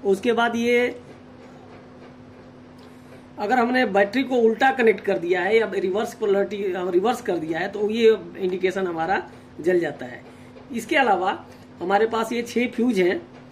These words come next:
छः आपके indicators हैं और छः terminals हैं। इसका मतलब इस पे हम छः डब्ल्यूएससी, मतलब जो बारह volt seven एच load वाले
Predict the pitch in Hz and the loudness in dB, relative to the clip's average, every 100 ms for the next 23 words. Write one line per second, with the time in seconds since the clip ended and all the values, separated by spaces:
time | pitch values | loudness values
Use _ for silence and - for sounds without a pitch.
0 | - - - - 220 240 247 233 - 196 | -20 -20 -18 -2 2 4 4 0 -2 -2
1 | 208 226 190 190 202 196 262 - 185 196 | 2 4 4 2 0 2 2 0 -2 -4
2 | - 220 214 - 247 247 196 196 180 - | -8 -8 -6 0 0 2 4 4 4 -2
3 | 131 - - - - - - - - 185 | -12 -14 -20 -20 -20 -20 -20 -14 -10 -2
4 | 269 262 254 247 226 - 262 196 285 - | 0 0 -2 -6 -6 -2 2 2 0 -8
5 | - - - - 180 220 - - 262 302 | -18 -20 -20 -8 -6 -4 -4 0 2 0
6 | 302 - - 220 208 226 233 214 226 330 | -2 -8 -12 -4 -2 2 2 2 2 -2
7 | 359 - 175 196 190 175 190 190 214 220 | -2 -4 -6 -6 -4 0 2 4 2 4
8 | 226 220 196 202 214 208 208 190 196 196 | 2 2 0 2 2 2 2 2 2 2
9 | 185 185 | 0 -2